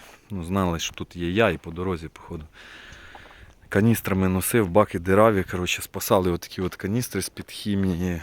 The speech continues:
Ну, їх в мене дуже багато було, не знав, куди їх дівати. Але, коротше, знаходив вихід, походу, брав повну каністру, тому що лєш в бак, і там воно витікало, я відкручував кришку, виривав в них з бака воздухо-,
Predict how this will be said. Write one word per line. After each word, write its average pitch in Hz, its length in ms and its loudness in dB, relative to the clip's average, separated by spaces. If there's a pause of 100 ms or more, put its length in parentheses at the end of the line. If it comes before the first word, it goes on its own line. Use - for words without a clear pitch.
(100)
Ну, 92 260 -2
їх 90 220 -2
в - 20 -4
мене 95 220 0
дуже 90 240 -4
багато 87 400 -2
було, 87 240 -4
не 85 120 -4
знав, 90 240 -4
куди 87 260 -6
їх 82 100 -8
дівати. 101 400 -2 (880)
Але, 92 220 -6
коротше, 95 320 -2
знаходив 92 460 -4
вихід, 87 320 -4
походу, 82 540 -8 (100)
брав 90 220 -2
повну 92 320 -6
каністру, 98 400 -6
тому 82 100 -14
що 85 160 -12
лєш 90 260 -2
в 82 40 -10
бак, 90 300 0
і 87 40 -14
там 82 200 -8
воно 85 220 -2
витікало, 92 540 -2
я 85 140 -4
відкручував 82 560 -12
кришку, - 400 -10 (720)
виривав 95 420 6
в 92 40 0
них 90 200 0
з - 80 -12
бака 92 280 2
воздухо-, 87 460 -6